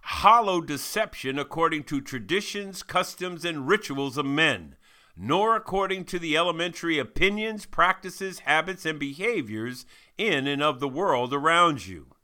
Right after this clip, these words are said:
You must have both of your feet firmly planted in and upon the truth of God and His Word,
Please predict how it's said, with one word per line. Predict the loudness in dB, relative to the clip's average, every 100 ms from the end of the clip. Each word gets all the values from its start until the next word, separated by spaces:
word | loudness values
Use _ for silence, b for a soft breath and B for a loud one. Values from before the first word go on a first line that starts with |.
| _ _ b b b b
You | -4 -4
must | -2 -2 -2 -4
have | -2 -2 -2 0
both | 0 0 -4 -12 _ -2
of | 0 0 -4
your | -4 -2 -6
feet | -8 -4 -4 -6 -12 B B -20 0
firmly | 6 6 6 0 -8 -8
planted | -6 0 0 0 -2 -4 -4 -4
in | 0 0 0
and | -4 -4
upon | -4 -2 2 2 2 0
the | -6
truth | -8 -6 -2 -2 -4 -4
of | -4 -4 2
God | 4 6 4 0 -2
and | -2 2
His | 0 0
Word, | 4 6 4 -2 -18